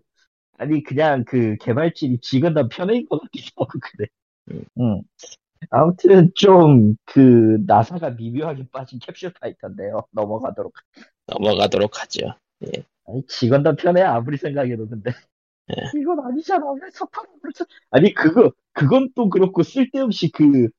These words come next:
Speaker 1: 초대 킹오브 하트는 왜 또 쓰리디로 만들어 놓은 건데. <laughs> 이해 불가능이야, 그거 진짜.
Speaker 2: 아무튼
Speaker 1: 어, 쓸데없는
Speaker 2: 어,
Speaker 1: 애정이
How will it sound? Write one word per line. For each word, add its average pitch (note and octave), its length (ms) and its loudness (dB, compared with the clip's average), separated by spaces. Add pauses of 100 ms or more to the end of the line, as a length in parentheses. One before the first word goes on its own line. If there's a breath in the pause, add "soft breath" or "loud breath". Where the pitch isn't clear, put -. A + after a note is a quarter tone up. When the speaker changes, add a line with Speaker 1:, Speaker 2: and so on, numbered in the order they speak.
(140)
Speaker 1:
초대 B3 400 0
킹오브 B3 420 0
하트는 E3+ 380 -2
왜 F#3 220 -2
또 G#3 120 -2
쓰리디로 A3 460 -2
만들어 C3+ 360 0
놓은 D3 100 -6
건데. - 460 -10
<laughs> - 200 -8
이해 D#3 160 2 (300)
불가능이야, E3 720 -4
그거 - 180 -14 (100)
진짜. - 300 -20 (1040 loud breath)
Speaker 2:
아무튼 G2 760 -4 (540)
Speaker 1:
어, - 80 -12 (460)
쓸데없는 G3 540 2
Speaker 2:
어, - 20 8
Speaker 1:
애정이 B2+ 280 4